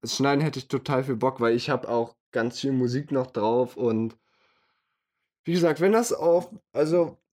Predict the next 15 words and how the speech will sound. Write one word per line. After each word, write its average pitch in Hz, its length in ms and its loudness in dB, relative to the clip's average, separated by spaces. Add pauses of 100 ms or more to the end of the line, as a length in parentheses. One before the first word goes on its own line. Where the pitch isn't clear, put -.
wenn 190 280 -2
das 220 160 -2
so 190 180 -2
in 175 180 -4
Erfüllung 175 420 -2
gehen 156 220 -2
würde, 147 240 0
das 120 220 -4
wär 98 120 -2
echt 127 200 -6
nice 131 400 0
und 123 480 -2 (640)
wie 131 80 -2
gesagt, 110 520 0 (680)
wär 113 260 0